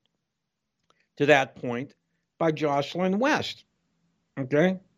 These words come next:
So these are all things that never got close to being discussed at the trial. And, you know, you can take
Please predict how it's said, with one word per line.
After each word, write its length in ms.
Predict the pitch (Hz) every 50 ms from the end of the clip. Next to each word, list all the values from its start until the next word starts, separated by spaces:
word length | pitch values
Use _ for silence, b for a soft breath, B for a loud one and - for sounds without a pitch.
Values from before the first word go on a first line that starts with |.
| _ _ _ _ _ _ -
So 100 | - 220
these 240 | 233 294 330 320 294
are 180 | 285 277 262
all 280 | 233 233 247 269 262 226
things 680 | - - 233 254 277 254 151 127 127 127 120 110 - - _ _ _ _ _ _ _ _ _ _ _ _ _ _ _ _ _ _ _ _ _ _ _ _ _ _ _ _ _ _ _ _ _ _
that 240 | - 147 175 170 175
never 300 | 180 196 208 202 214 190
got 260 | 165 208 190 185 -
close 640 | - - - 190 226 247 277 285 277 185 - - - _ _ _ _ _ _ _ _ _ _ _
to 80 | - 165
being 300 | 135 135 160 151 147 143
discussed 560 | 135 135 120 - - - 143 135 123 - -
at 40 | 127
the 80 | 127 120
trial. 540 | 120 - - 117 107 110 110 78 - - - _ _ _ _ _ _ _ _ _ _ _ _ _ -
And, 500 | 151 151 147 147 147 147 143 143 143 139 - _ _ _ _ _ _ _ _ _ -
you 140 | 170 175
know, 140 | 165 151 147
you 120 | 160 165 160
can 200 | 170 180 170 160
take 420 | - - 214 208 202 190 190 -